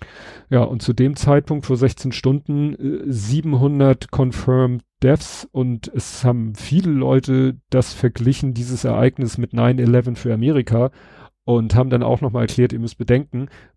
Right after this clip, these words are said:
bei nine eleven sind im Rahmen, im Kontext des Ereignisses nine eleven sind dreitausend irgendwas Menschen gestorben, bei einer Bevölkerung von dreihundertfünfzig, dreihundertdreißig sind's, glaub ich, Millionen.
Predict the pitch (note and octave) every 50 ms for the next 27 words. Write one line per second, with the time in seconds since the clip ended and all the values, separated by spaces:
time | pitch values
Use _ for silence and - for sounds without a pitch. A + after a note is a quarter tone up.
0 | _ _ _ _ _ _ _ _ B2+ A#2+ B2+ A#2+ B2 B2+ B2+ B2+ C3 B2 A2+ A2+
1 | B2 C#3 C#3 C3 B2 B2 C#3 - - _ _ _ _ _ _ _ _ A2 G#2 B2
2 | B2+ A#2+ - _ _ B2 A2 A2 G#2+ A#2 B2 B2+ B2 B2 A#2+ A#2+ - _ _ C#3
3 | B2 A2 - - C#3+ D3+ D#3+ - C#3 C3 - - - A#2+ - B2+ A#2+ A2+ A2 C#3
4 | D#3 - C3+ B2 - - - - B2 A#2+ A#2+ A#2 A2 C3 C#3+ C3+ B2+ A2 A#2 B2
5 | A2 - - B2+ B2+ C3 - C3 C3 C3+ C3 A#2 B2 A#2+ - C3 D#3 D3+ C3 B2
6 | A#2 - A#2+ B2 C3+ - - B2 A2 A2+ - - A#2+ B2 C#3 D3 B2+ A#2 A#2+ A#2+
7 | A#2+ A#2+ G#2+ A#2+ - - B2 C3+ - C#3 A#2+ A#2+ B2+ A#2+ - - A#2 A2 - A#2+
8 | A#2+ B2 A#2 - - - B2+ - - - - A#2+ - - A2+ A2+ A#2 A#2 A#2 A2
9 | - - - A2+ A2 A2+ - - A2+ - A#2+ G#2 - A#2 A2+ G#2+ G#2 - A#2 A2
10 | G#2 A2 B2+ D3+ B2+ B2+ D3